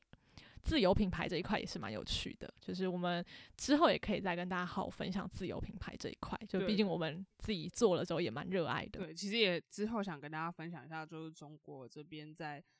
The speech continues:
Speaker 2: 自有品牌零售的一些这个规划跟发展。但先简单跟大家介绍一下什么是自有品牌。就是我相信大家都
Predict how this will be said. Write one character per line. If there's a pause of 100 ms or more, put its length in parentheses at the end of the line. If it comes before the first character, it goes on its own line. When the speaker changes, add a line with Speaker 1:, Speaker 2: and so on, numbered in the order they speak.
(220)
Speaker 2:
自
有
品
牌
零
售
的
一
些
这
个 (100)
规
划
跟
发
展。 (440)
但
先
简
单
跟
大
家
介
绍
一
下
什
么
是
自
有
品
牌。 (400)
就
是
我
相
信
大
家
都